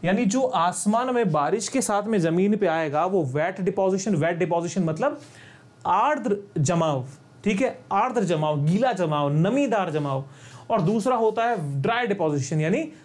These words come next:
सूक्ष्म, सू-, उम, शुष्क जमाव, सूखा, ठीक है? तो जो धूल के कणों के माध्यम से जमीन पे आके गिर जाएगा, सूखा सूखा रहेगा, बारिश में एक्टिवेट होगा तो वो ड्राई डिपोजिशन है। और जो आसमान में है, जो ओजोन के साथ में और पानी के कणों के साथ में गिर के बारिश के साथ में गिरता है, वो वेट डिपोजिशन होता है।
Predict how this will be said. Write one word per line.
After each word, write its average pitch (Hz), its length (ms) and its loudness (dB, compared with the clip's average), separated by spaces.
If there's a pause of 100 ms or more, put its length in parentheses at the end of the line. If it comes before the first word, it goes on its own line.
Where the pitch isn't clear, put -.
(100)
सूक्ष्म, - 640 -2
सू-, - 340 -2
उम, 175 420 -2 (560)
शुष्क - 380 0
जमाव, 143 380 -2 (500)
सूखा, - 460 0 (380)
ठीक 240 160 -2
है? 269 140 0 (280)
तो 247 60 2
जो 247 300 2
धूल 175 340 4
के 262 140 0
कणों 208 220 0
के 214 80 2
माध्यम 170 320 2
से 185 60 0
जमीन 170 280 2
पे 196 80 2
आके 180 160 0
गिर 180 180 0
जाएगा, 247 340 0
सूखा 202 320 -2
सूखा 220 240 0
रहेगा, 254 200 0
बारिश 170 360 0
में 240 80 0
एक्टिवेट 226 340 0
होगा 220 220 2
तो 214 100 0
वो 208 60 4
ड्राई 170 220 0
डिपोजिशन 202 520 0
है। 202 140 -2 (480)
और 196 120 2
जो 214 100 2
आसमान 208 420 0
में 226 140 0
है, 208 160 2
जो 190 120 2
ओजोन 185 340 2
के 214 80 2
साथ 190 280 -2
में 190 100 4
और 190 100 2
पानी 180 320 0
के 202 60 2
कणों 185 240 0
के 185 80 2
साथ 180 200 -2
में 175 80 2
गिर 175 120 2
के 170 100 0
बारिश 180 280 0
के 226 80 0
साथ 196 180 0
में 185 100 2
गिरता 147 200 -2
है, 226 60 0
वो 254 100 2
वेट 156 220 0
डिपोजिशन 139 500 -4
होता 147 240 -10
है। - 80 -16